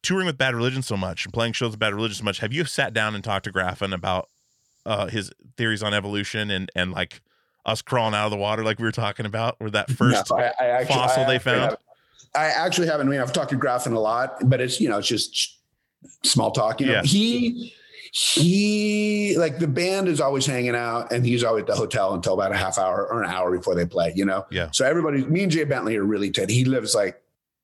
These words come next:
Speaker 2: I don't know, twenty minutes from here, from
Speaker 1: Okay.
Speaker 2: me. So, you know, we golf and surf together and this kind of stuff. I'm, I'm really tight with everybody. Graffin, I'm the least tight with,
Speaker 1: Okay.
Speaker 2: but it's just because he just kinda runs on his own program.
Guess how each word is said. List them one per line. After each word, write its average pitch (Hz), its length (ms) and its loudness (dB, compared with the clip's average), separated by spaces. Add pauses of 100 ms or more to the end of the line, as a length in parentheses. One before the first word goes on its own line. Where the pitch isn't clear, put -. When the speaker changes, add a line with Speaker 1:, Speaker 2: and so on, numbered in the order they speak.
(180)
Speaker 2:
I 92 100 -2
don't 78 80 -8
know, 165 160 -16 (160)
twenty 113 260 2
minutes 101 260 0
from 101 140 -2
here, 98 400 -2
from 104 140 0
Speaker 1:
Okay. 113 120 2
Speaker 2:
me. 104 160 -4 (440)
So, 98 200 2
you 101 80 4
know, 92 80 2
we 90 80 0
golf 87 340 2
and 90 80 0
surf - 240 0
together 92 340 0
and 90 80 2
this 87 160 -2
kind 90 200 -2
of 90 80 0
stuff. 92 300 0 (380)
I'm, 160 220 0
I'm 139 220 -2 (100)
really 147 320 4
tight 135 140 2
with 123 120 0
everybody. 117 460 0 (180)
Graffin, 135 460 2
I'm 117 220 0
the 104 80 2
least 123 320 2
tight 170 180 2
with, 175 300 0 (140)
Speaker 1:
Okay. 117 180 -2
Speaker 2:
but 135 100 4
it's 131 140 2
just 151 200 0
because 147 380 0
he 160 160 2
just 151 260 0
kinda 165 200 -2
runs 156 240 0
on 156 80 0
his 143 120 0
own 147 300 -2
program. 113 380 -2